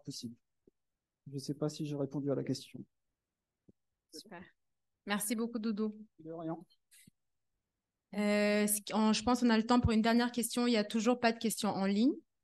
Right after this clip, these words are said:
Speaker 2: mais, euh, on va donner la parole aux personnes en ligne pour, euh, les questions pour la deuxième table ronde, comme ils ont pas pu poser de questions dans la première. Est-ce qu'il y a une dernière question sur le groupe santé, éco-construction, énergie ? Oui,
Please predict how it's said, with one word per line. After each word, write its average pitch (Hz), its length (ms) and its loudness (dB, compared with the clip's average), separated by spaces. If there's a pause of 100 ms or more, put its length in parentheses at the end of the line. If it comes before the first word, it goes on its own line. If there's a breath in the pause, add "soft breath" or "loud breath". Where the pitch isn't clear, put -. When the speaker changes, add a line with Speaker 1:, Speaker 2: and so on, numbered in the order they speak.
Speaker 2:
mais, 196 480 -2
euh, 185 360 -2
on 190 120 0
va 196 100 2
donner 214 280 4
la 220 100 4
parole 220 400 2
aux 214 60 2
personnes 208 400 -2
en 202 80 4
ligne 214 280 4
pour, 202 220 0
euh, 185 320 2
les 185 160 -4
questions - 380 -6
pour 208 100 -6
la 190 80 2
deuxième 196 320 -4
table 196 240 -6
ronde, 190 280 -6
comme 185 180 -6
ils 180 200 -4
ont 180 240 -4 (580 soft breath)
pas 208 100 2
pu 208 120 0
poser 202 280 -2
de - 40 -10
questions 208 300 -4
dans 202 120 0
la 185 100 0
première. 214 420 0
Est-ce 220 180 0
qu'il 196 100 0
y 185 40 2
a - 20 2
une 196 60 0
dernière 233 380 4
question 226 480 -2 (480)
sur - 140 -8
le 190 80 -2
groupe 190 200 -4
santé, 220 540 2
éco-construction, 214 1000 -2
énergie ? 214 480 2
Oui, 247 260 0